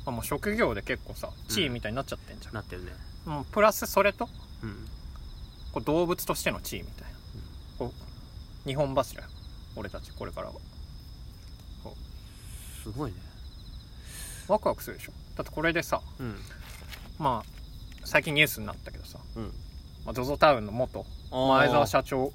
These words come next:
Speaker 1: バーサスインポテンツ。
Speaker 2: うん。
Speaker 1: <laughs> またさ、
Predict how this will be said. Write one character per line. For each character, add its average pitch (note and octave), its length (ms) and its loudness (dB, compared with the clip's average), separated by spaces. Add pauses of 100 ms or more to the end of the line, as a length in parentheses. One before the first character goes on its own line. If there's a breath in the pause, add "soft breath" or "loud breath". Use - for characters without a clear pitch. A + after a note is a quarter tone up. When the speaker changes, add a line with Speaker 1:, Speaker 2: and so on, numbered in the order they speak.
Speaker 1:
バ C3 200 8
ー B2 60 0
サ G#2 100 -2
ス - 200 -8
イ D3 120 4
ン A#2 80 0
ポ B2+ 120 -2
テ - 160 2
ン B2 80 -2
ツ。 A#2+ 220 4
Speaker 2:
う C4 40 12
ん。 - 40 10
Speaker 1:
<laughs> A#4 400 12
ま F3 100 4
た - 160 2
さ、 - 240 4